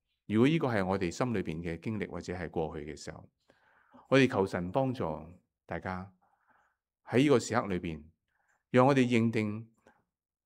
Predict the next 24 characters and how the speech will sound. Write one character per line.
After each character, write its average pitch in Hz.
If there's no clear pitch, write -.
夫 175
妻 160
嘅 123
關 117
係， 85
既 131
然 90
係 90
神 78
所 85
設 -
立 87
嘅 87
時 -
候， -
佢 98
可 104
以 107
俾 92
我 98
哋 82
有 76
恩 107
典 82